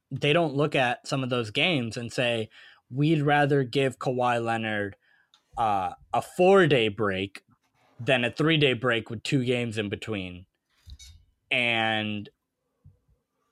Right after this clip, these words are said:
have him load manage, continue, con-, still continue to load manage. Like, teams, I feel like, wouldn't look at the amount of breaks, even if the same season,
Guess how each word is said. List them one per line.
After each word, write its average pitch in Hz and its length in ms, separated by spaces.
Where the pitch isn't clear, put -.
have 139 260
him 123 220
load 127 300
manage, 120 440
continue, 127 680
con-, 131 200
still 190 460
continue 156 380
to 135 60
load 123 240
manage. 120 360
Like, 117 200
teams, 147 680
I 147 100
feel 165 180
like, 147 160
wouldn't 151 420
look 175 240
at 151 140
the 143 80
amount 131 240
of 110 160
breaks, 127 480
even 147 240
if 143 120
the 123 120
same 123 260
season, 127 420